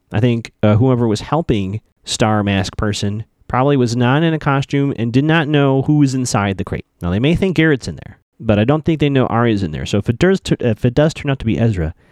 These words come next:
I don't think he knew she was in there. But yeah, so I don't know who that was. I don't know who that was. I guess anyone could have changed costumes. I mean, it could be Ian and or Melissa, you know.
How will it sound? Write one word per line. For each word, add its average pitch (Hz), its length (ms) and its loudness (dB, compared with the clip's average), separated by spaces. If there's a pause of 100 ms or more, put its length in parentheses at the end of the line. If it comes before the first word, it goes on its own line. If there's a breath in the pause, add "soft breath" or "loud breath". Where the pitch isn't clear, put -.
(300 soft breath)
I 123 80 2
don't 135 240 0
think 143 180 -2
he 143 120 0
knew 123 180 2
she 113 180 0
was 98 140 0
in - 80 -8
there. - 220 -14 (340)
But 120 100 4
yeah, 104 180 2
so - 180 -8
I 123 40 0
don't 165 120 4
know 156 100 4
who 143 140 4
that 135 100 2
was. 123 360 -6 (1200)
I 139 60 -12
don't 127 120 -8
know 120 80 -2
who 117 100 0
that 110 140 -2
was. 98 340 -6 (600)
I 147 40 -8
guess 180 240 -4
anyone 151 340 2
could - 80 -6
have 107 80 0
changed 113 360 -8
costumes. - 760 -8 (280)
I 147 40 -4
mean, 147 120 0
it 139 80 -4
could 226 120 -4
be 202 200 -4
Ian 143 220 2
and 123 180 0
or 113 80 -2
Melissa, 90 500 -6 (280)
you 107 120 -4
know. 90 280 -4